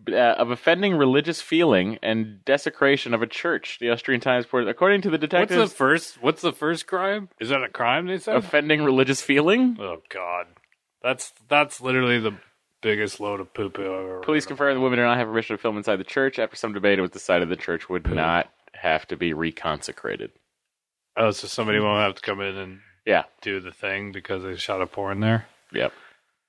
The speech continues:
Speaker 2: I mean, somebody obviously let them in, or were they just, like, in the back? Were they doing it on the sly?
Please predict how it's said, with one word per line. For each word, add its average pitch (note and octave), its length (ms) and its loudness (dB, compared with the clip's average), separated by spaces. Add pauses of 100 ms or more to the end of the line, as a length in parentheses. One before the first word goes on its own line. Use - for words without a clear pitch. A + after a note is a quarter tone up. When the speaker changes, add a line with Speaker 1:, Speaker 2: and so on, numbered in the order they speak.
(840)
Speaker 2:
I D#3+ 60 0
mean, F#3 140 4
somebody G#3 420 4
obviously C#3 500 2
let B2 260 4
them B2 140 -2
in, C3 300 2
or A#2+ 120 -2
were B2+ 100 4
they B2 160 0
just, A#2 260 -8
like, A2+ 200 -2
in A#2 80 -6
the A2+ 80 -8
back? A2 440 0
Were A2 100 -10
they G#2 120 -6
doing G#2+ 320 -8
it G#2 40 -4
on G2+ 200 -4
the F#2+ 80 -8
sly? B2 580 0